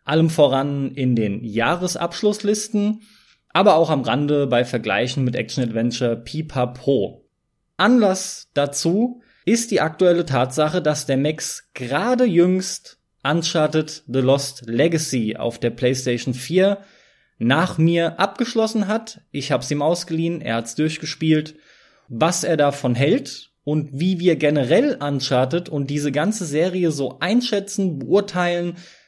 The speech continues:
was es für uns bedeutet,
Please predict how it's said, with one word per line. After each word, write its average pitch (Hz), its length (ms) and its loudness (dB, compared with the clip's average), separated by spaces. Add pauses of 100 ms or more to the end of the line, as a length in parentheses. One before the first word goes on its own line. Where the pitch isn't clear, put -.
(120)
was 156 320 0
es 175 140 -4
für 156 140 0
uns 156 520 0 (180)
bedeutet, 233 880 4